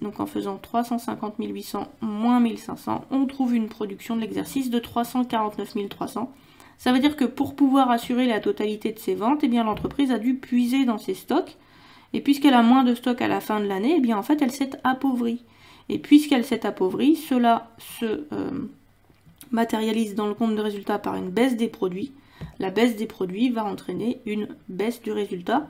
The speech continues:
Et au niveau du bilan, vous avez une diminution du stock qui montre bien que l'entreprise a moins de patrimoine. Voilà pour cette, euh, quatrième application.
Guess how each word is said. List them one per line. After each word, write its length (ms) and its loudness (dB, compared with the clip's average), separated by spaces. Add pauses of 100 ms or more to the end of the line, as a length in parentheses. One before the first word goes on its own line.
Et 120 0
au 80 4
niveau 240 6
du 140 -4
bilan, 360 -2 (400)
vous 180 4
avez 220 4
une 300 0
diminution 680 6
du 100 -6
stock 460 -4
qui 120 0
montre 360 4
bien 280 -6 (120)
que 100 -2
l'entreprise 720 -2 (560)
a 120 -2
moins 280 4
de 100 6
patrimoine. 560 -6 (1200)
Voilà 220 8
pour 160 0
cette, 380 -2 (140)
euh, 200 0
quatrième 440 0
application. 760 -2